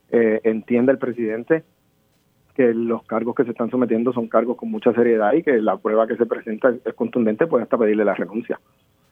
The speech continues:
Así que, eh, vamos a ver qué es lo que finalmente se le señala y no tengo duda que, que tanto el secretario Toñito Cruz como el presidente de Jesús Manuel Ortiz van a tomar cartas en el asunto. Dependiendo de lo que haya ahí,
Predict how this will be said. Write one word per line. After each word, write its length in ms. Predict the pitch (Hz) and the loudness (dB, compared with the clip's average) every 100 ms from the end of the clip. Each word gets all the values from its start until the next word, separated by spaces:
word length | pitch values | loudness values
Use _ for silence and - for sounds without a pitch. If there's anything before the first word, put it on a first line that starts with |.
| _ | _
Así 200 | 110 113 | -6 0
que, 280 | 120 147 101 _ | 2 2 0 _
eh, 540 | 113 107 98 92 87 - | -8 -6 -6 -8 -10 -12
vamos 360 | 110 110 117 123 | -4 0 2 4
a 100 | 143 | 4
ver 240 | 143 208 | 2 0
qué 140 | - 139 | -2 -4
es 60 | |
lo 160 | 135 160 | -2 -4
que 220 | 165 165 - - _ _ - | -4 -6 -6 -8 _ _ -4
finalmente 540 | 131 127 127 143 - | -2 0 -2 -4 -6
se 80 | 151 | -4
le 100 | 156 | -4
señala 380 | 180 185 143 226 _ _ _ _ _ - | -2 -2 -2 -2 _ _ _ _ _ -6
y 800 | 127 123 117 110 110 104 104 107 _ _ - | -4 -2 -2 -2 -4 -6 -8 -20 _ _ -8
no 180 | 131 156 | 0 2
tengo 240 | 185 185 | 2 2
duda 320 | 170 139 170 165 | 4 4 2 0
que, 520 | 131 117 110 104 - | -2 -2 -4 -8 -14
que 100 | - | -12
tanto 200 | 120 113 | -8 -4
el 60 | 131 | -2
secretario 380 | 131 127 117 131 | 0 0 0 0
Toñito 300 | 131 120 123 | -2 -2 -2
Cruz 140 | 120 | -2
como 140 | 135 139 | -2 -2
el 40 | |
presidente 400 | 120 110 107 127 | -2 -6 -4 -2
de 40 | |
Jesús 120 | 120 117 | -2 -4
Manuel 240 | 113 107 | -4 -4
Ortiz 200 | 107 135 | -4 -2
van 140 | 131 | -2
a 40 | 110 | -2
tomar 200 | 113 113 | -6 -6
cartas 260 | - - | -6 -8
en 60 | 120 | -4
el 60 | 131 | -2
asunto. 440 | 139 214 - 165 _ _ _ _ | -2 -2 -2 -4 _ _ _ _
Dependiendo 680 | 123 123 - 113 113 127 143 | -2 -2 0 -2 0 2 2
de 60 | 147 | 2
lo 120 | 139 | 2
que 160 | 135 131 | 0 0
haya 220 | 135 151 | 2 2
ahí, 240 | 185 262 | 0 -4